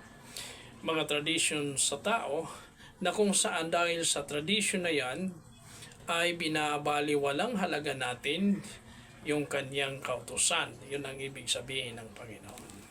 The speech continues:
Ngayon, mga kaibigan at mga kababayan, may mga tradisyon sa tao na ating siniselebrate o siniselebrate ng mga tao na hindi masyado nakakaalam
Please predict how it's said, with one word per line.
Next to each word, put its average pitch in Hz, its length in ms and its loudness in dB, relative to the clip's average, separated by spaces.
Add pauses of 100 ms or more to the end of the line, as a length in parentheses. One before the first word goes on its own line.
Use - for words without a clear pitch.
(1300)
Ngayon, 254 240 8
mga 180 240 4
kaibigan 165 720 2
at 156 160 -4
mga 147 160 0
kababayan, 143 640 0 (1160)
may 247 160 4
mga 240 160 6
tradisyon 180 640 2
sa 156 160 2
tao 139 480 0 (1120)
na 170 320 2
ating 156 640 0 (480)
siniselebrate 202 960 2 (160)
o 139 80 2
siniselebrate 208 800 2
ng 226 160 2
mga 202 240 2
tao 180 320 2
na 139 400 -2 (480)
hindi 277 320 2
masyado 165 560 4
nakakaalam 165 1120 0